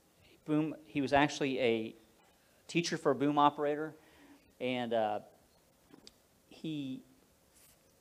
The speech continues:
actually, in the K C one thirty-five, as you're instructing, should I say instructor for a boom operator, um, you have to lay against the side of the aircraft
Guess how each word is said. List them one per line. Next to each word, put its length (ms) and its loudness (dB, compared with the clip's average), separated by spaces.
actually, 560 2
in 160 10
the 60 2
K 280 2
C 140 -2
one 180 0
thirty-five, 500 4
as 220 2
you're 100 -2
instructing, 840 0
should 140 -10
I 40 -4
say 140 -18
instructor 440 -10
for 120 -14
a 40 -12
boom 220 -12
operator, 420 -10
um, 220 -6
you 200 -4
have 220 -2
to 60 -4
lay 220 0
against 260 -6
the 80 -14
side 200 2
of 80 2
the 100 -8
aircraft 560 -4